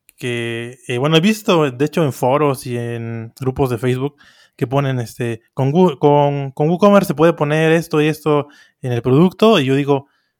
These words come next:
"Guau, o sea, es, es, es algo básico", pero, pues, la gente, pues, no sabe, ¿no? Entonces es importante que, este, que conozcan qué es lo que puedes hacer, eh, con tus productos,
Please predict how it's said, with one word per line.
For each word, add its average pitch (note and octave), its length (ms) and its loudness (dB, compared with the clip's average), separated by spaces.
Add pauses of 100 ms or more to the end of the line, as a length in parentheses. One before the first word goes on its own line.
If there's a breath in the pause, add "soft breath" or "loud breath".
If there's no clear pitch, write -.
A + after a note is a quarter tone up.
"Guau, C#3 220 0
o A2 40 -8
sea, A#2+ 220 -4
es, - 180 -12
es, - 180 -12
es - 120 -8
algo B2+ 240 -2
básico", D3+ 400 -2
pero, D#3 120 0
pues, B2+ 120 -6
la A#2 80 -8
gente, B2+ 240 -6
pues, A2 160 -16
no A#2 140 -12
sabe, C3 220 -4
¿no? A#2+ 100 -8
Entonces A#2+ 240 -10
es - 40 -6
importante C3 640 -4 (580 soft breath)
que, E3+ 360 2
este, C3 340 -4
que C3 160 -2
conozcan C#3+ 560 0 (220 loud breath)
qué D#3+ 100 2
es - 20 6
lo E3+ 80 4
que D3 80 0
puedes D3 300 4
hacer, D#3 400 0 (360 soft breath)
eh, A#2+ 280 -4
con B2+ 100 -4
tus - 120 -18
productos, C3 680 -4